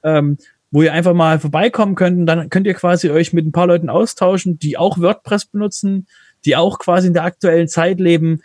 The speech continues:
und die eben ganz normale WordPress-Probleme haben.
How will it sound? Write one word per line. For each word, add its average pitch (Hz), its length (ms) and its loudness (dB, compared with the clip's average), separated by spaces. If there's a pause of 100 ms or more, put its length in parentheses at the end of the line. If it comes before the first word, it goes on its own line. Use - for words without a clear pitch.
(260)
und 147 200 2
die 160 200 -2
eben 160 440 0 (280)
ganz 165 260 -2
normale 185 320 2
WordPress-Probleme 143 1040 0
haben. 156 400 0